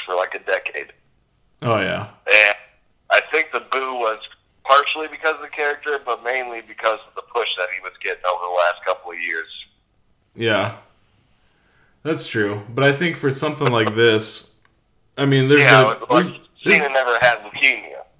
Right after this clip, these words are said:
Speaker 2: No, there'll be a couple assholes, like, you know, young males that just boo him because they're, you know, but, like, I'd say he gets a pretty big pop when he comes back.
Speaker 1: Oh, definitely, yeah. Hell yeah,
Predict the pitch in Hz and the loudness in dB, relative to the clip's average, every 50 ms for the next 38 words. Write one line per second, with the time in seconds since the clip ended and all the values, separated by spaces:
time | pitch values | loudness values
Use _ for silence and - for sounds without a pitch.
0 | _ _ _ _ _ _ _ _ _ _ - 127 113 104 95 104 113 147 160 170 | _ _ _ _ _ _ _ _ _ _ -2 0 0 0 0 2 2 2 2 2
1 | 185 156 - - 151 131 - 107 110 110 107 110 110 - - 107 107 107 104 104 | 0 0 0 0 -2 -2 0 0 2 2 2 2 0 -2 -2 -2 -2 -2 -4 -4
2 | 107 - - - _ _ _ _ _ _ _ _ _ _ - 110 107 98 92 92 | -8 -12 -14 -16 _ _ _ _ _ _ _ _ _ _ -4 -2 -2 -2 -2 -4
3 | - - _ _ _ _ _ _ _ _ _ 123 123 120 113 110 104 107 107 110 | -10 -20 _ _ _ _ _ _ _ _ _ -2 0 0 0 0 0 0 0 0
4 | 110 107 107 107 107 104 104 104 104 101 101 104 104 - - - - 117 113 110 | 0 0 0 -2 -2 -2 0 0 -2 -2 -2 -4 -4 -4 -6 -6 -6 -4 -2 -2
5 | 104 90 101 107 104 107 104 107 104 104 101 101 101 104 104 110 110 - _ - | -2 -2 -4 -6 -8 -6 -4 -4 -2 -2 -2 -4 -4 -6 -8 -10 -12 -12 _ -12
6 | 104 104 113 107 104 101 107 104 101 104 95 - - - - _ _ _ _ _ | -6 -2 0 0 0 -2 -2 -4 -4 -4 -6 -10 -16 -20 -20 _ _ _ _ _
7 | _ - 95 113 104 95 95 95 95 101 98 98 95 92 90 92 92 90 - - | _ -12 -8 -6 -6 -4 -4 -6 -6 -4 -4 -4 -4 -4 -4 -6 -8 -10 -14 -20
8 | _ _ _ _ _ _ _ _ _ _ _ _ - 131 123 117 - 113 104 101 | _ _ _ _ _ _ _ _ _ _ _ _ 0 2 2 2 2 0 0 0
9 | 101 101 107 104 98 - 110 - 113 104 98 98 101 95 92 92 - 117 98 101 | 0 0 -2 -4 -4 -4 -6 -6 -4 -4 -4 -4 -4 -6 -6 -4 -4 -2 -2 -2
10 | 90 - - 104 101 98 110 101 104 98 95 104 107 104 104 107 107 - - - | -4 -6 -8 -10 -8 -8 -8 -8 -8 -10 -8 -8 -6 -4 -4 -6 -6 -8 -14 -20
11 | _ _ _ _ _ _ _ _ _ _ _ _ _ _ _ _ 127 123 110 104 | _ _ _ _ _ _ _ _ _ _ _ _ _ _ _ _ 4 6 6 4
12 | - 107 104 98 - 82 80 78 73 76 85 95 92 80 71 - - - - _ | 4 2 2 2 0 -4 -10 -10 -8 -6 -2 0 0 0 0 -2 -6 -14 -20 _
13 | - 104 104 98 87 82 76 71 | -2 -2 0 0 -2 -4 -6 -10